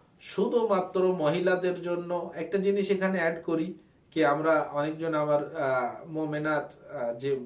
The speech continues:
মা ও বোন আছেন, তানারা মনে করবেন কি, "তাহলে কি আমরা সোনার আংটি পরবো না?" না, আপনাদের জন্য সোনা জায়েজ, আপনাদের জন্য সোনা অবশ্যই পরতে পারবেন, কিন্তু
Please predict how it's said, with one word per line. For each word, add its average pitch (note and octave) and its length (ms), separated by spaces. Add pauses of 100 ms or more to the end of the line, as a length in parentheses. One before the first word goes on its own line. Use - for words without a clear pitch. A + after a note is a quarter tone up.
(100)
মা D3 240
ও C#3+ 140
বোন C#3+ 220
আছেন, C3+ 440
তানারা D#3 340
মনে D3 220
করবেন D3+ 360
কি, C#3+ 280 (360)
"তাহলে C#3 300
কি D3 140
আমরা C#3+ 280
সোনার D3+ 320
আংটি D#3+ 200
পরবো F3 360
না?" A#2 300 (320)
না, E3+ 80
আপনাদের D3+ 520
জন্য D#3 280
সোনা E3+ 320
জায়েজ, F3+ 560
আপনাদের C3 440
জন্য C3+ 300
সোনা D#3 520 (240)
অবশ্যই D#3 460
পরতে D#3+ 360
পারবেন, D#3+ 420 (320)
কিন্তু D3 360